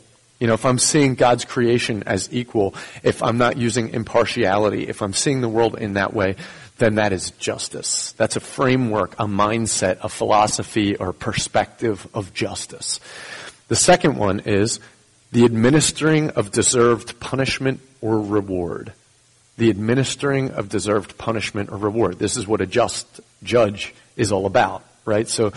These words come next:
the justice system has to do with, here's the law, the legal system. We take the law and we see what happened, and then we reward or punish people based on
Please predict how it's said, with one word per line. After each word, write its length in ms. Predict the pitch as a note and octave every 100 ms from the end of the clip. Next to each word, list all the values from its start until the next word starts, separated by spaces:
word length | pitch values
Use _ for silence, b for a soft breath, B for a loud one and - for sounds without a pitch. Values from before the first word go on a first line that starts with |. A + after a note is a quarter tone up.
| B B
the 80 | A2
justice 460 | G2+ A#2 - A#2+
system 480 | - D#3 C#3 - D3
has 240 | A2 A2+ -
to 80 |
do 260 | G2+ A#2 A2+ B B
with, 140 | - -
here's 280 | B2+ A2 F#2+
the 120 | G2
law, 400 | G2 A#2 D3+ E3+
the 180 | - A2
legal 280 | B2+ C3
system. 400 | C3+ D3+ - D3
We 100 | A2+
take 240 | G2 B2 A#2+
the 100 | A2
law 360 | A2 B2+ D3 C#3 B B B
and 140 | A2
we 80 | G#2+
see 220 | - C#3
what 240 | A#2 A2+ -
happened, 640 | B2+ C#3 - E3+ F3 -
and 220 | - A#2 A2+
then 160 | A2+
we 100 | A#2
reward 560 | G#2 G#2 G#2 B2 C3+ C3+
or 200 | A#2+ G2
punish 380 | - B2+ C3 -
people 340 | C#3 B2 C3+
based 400 | A2 A2+ G#2+ - -
on 300 | A2+ G#2+